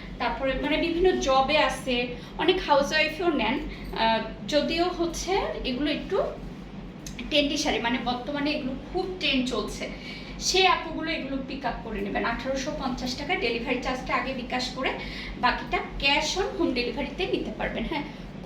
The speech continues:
খুবই কমফোর্টেবল শাড়ি। চলে যাচ্ছে, এটারও আরও দুইটা কালার আছে, আমি দুইটা কালার আর আপনাদেরকে দেখা দেবো, মানে মোট তিনটা কালার এটার। হ্যাঁ, এটা হচ্ছে আর একটা, দেখেন কি সুন্দর একটা স্কাই পেস্ট থাকে না,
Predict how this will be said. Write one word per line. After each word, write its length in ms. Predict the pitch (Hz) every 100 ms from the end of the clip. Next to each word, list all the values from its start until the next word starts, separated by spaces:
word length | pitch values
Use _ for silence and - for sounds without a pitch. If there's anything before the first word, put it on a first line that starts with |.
| -
খুবই 260 | 359 381 415 359
কমফোর্টেবল 720 | 302 277 - 254 285 262 247
শাড়ি। 340 | - 202 190 - - - - -
চলে 220 | 349 339
যাচ্ছে, 300 | 302 262 277
এটারও 520 | 277 320 339 392 587 - - -
আরও 280 | 269 294 403
দুইটা 420 | - 294 - 381
কালার 400 | 381 302 269 262
আছে, 200 | 233 -
আমি 100 | 226
দুইটা 200 | 254 277
কালার 300 | 311 311 302
আর 240 | 285 254 262
আপনাদেরকে 520 | 240 247 247 247 254 254
দেখা 240 | 247 226
দেবো, 160 | 233 233
মানে 140 | 262
মোট 300 | 277 254 339 349 -
তিনটা 320 | 320 311 -
কালার 280 | - 196 180
এটার। 260 | - 214 214
হ্যাঁ, 220 | 180 190 - - -
এটা 220 | 247 254 277
হচ্ছে 280 | 277 -
আর 120 | - -
একটা, 340 | - - - - - - - - - - - - -
দেখেন 340 | 220 - 359 - - - - -
কি 240 | 349 403
সুন্দর 960 | 453 - - - - 311 320 339 339 240
একটা 320 | 220 - 311
স্কাই 580 | - - - 262 285 302 311 -
পেস্ট 520 | - 277 269 - - -
থাকে 200 | 277
না, 100 | 320